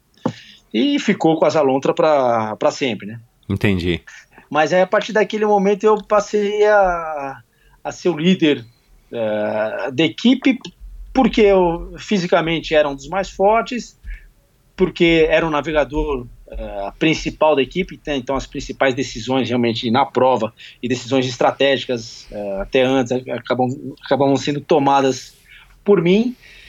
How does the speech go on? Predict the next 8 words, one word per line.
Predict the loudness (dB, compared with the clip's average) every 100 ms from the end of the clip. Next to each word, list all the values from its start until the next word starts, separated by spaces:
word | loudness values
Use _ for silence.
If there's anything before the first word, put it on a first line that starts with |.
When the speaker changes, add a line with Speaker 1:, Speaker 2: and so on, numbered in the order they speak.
| -20 -20 _ _
Speaker 1:
e | -4
porque | -2 2 2
eu |
tinha | 2 0 2
também | 2 2
essa | 2 0
facilidade | 0 -2 -2 2 2 2
de, | -2 -4 -2 -2 -2 -2 -6